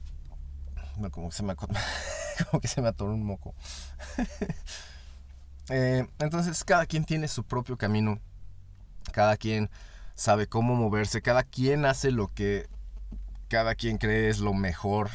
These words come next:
¿sí? La cosa es que mucha gente actúa sin información, ¿sí? Y lo que ocurre es que luego andan... Sí, preguntándose, "¿por qué me pasan estas cosas?".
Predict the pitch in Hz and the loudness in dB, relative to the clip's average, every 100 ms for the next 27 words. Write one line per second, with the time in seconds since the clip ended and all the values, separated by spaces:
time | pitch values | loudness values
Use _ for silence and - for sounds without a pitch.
0 | - - - - - 104 117 - - - | -8 -10 -12 -12 -4 -2 -2 -6 -10 -10
1 | - - - 107 107 113 120 113 - 120 | -12 -10 -2 0 2 0 0 0 0 2
2 | 117 - - 123 123 120 123 120 101 - | 2 0 0 0 2 0 0 0 -4 -2
3 | 117 113 - 101 95 95 98 95 98 98 | 2 4 4 2 2 2 0 0 -2 0
4 | 92 - 175 139 - - - - - - | 0 -2 -2 -4 -6 -20 -20 -20 -20 -8
5 | 95 131 - - - - - - - - | -4 -4 -6 -20 -20 -20 -20 -20 -20 -20
6 | - - - - - - - - 113 110 | -20 -20 -20 -20 -20 -20 -20 -4 2 4
7 | 101 92 90 - 107 107 107 127 110 - | 2 0 -2 -2 0 0 -2 0 0 -2
8 | - 92 104 101 104 98 95 90 90 - | -6 -2 2 2 2 0 0 -4 -6 -10
9 | - - - - - 101 - - - 101 | -16 -20 -20 -8 -2 -2 -4 -10 -2 0
10 | 98 98 101 - 120 120 165 175 - 175 | 0 0 -2 -4 -6 -4 -2 -2 0 -4
11 | 185 160 165 - 147 - 156 185 135 | -2 -2 -2 -4 -6 -6 -4 -4 -4